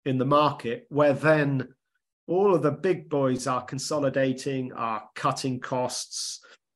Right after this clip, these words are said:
are laying people off, are slimlining. And they've chosen that moment to just stride out and, like, commit with some big investment on building out those teams. Um, yeah.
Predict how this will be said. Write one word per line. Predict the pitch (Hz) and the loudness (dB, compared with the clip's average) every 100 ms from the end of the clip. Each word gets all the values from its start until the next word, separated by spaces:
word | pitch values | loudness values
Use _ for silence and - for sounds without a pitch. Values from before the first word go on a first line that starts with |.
| - | -4
are | 120 120 | -2 0
laying | 127 139 143 139 139 | 2 4 4 4 2
people | 135 151 147 135 | 0 -2 0 -2
off, | 123 127 - - - _ _ - | 0 -2 -6 -16 -20 _ _ -10
are | 120 | -8
slimlining. | - - 147 139 135 131 127 123 120 117 120 | -6 -2 2 2 2 2 0 0 -2 -4 -6
And | 135 | 0
they've | 151 165 | 2 2
chosen | 160 160 135 143 | 2 0 0 -2
that | 151 - | -4 -2
moment | 143 120 123 120 | -4 -2 -6 -8
to | 117 | -8
just | 135 117 | -6 -2
stride | - - - 165 143 131 123 | -2 -2 0 2 4 4 2
out | 113 110 131 _ _ _ _ _ _ - | -2 -4 -10 _ _ _ _ _ _ -8
and, | 123 120 | -6 -2
like, | 131 120 - _ _ _ - | 0 -2 -4 _ _ _ -2
commit | 156 156 143 - - _ _ 143 | 2 4 4 0 -14 _ _ -8
with | 127 | -4
some | 135 | -4
big | 127 143 127 | 2 2 2
investment | 120 143 135 127 113 | 0 0 0 -6 -8
on | 117 113 | -8 -2
building | 135 127 123 117 | 0 2 0 -2
out | 113 120 | -6 -8
those | 113 101 | -12 -12
teams. | - 135 - - - - _ - _ _ _ 117 | -8 -8 -8 -14 -20 -20 _ -20 _ _ _ -10
Um, | 107 107 107 107 _ _ _ _ - | -8 -8 -10 -18 _ _ _ _ -4
yeah. | 131 | -4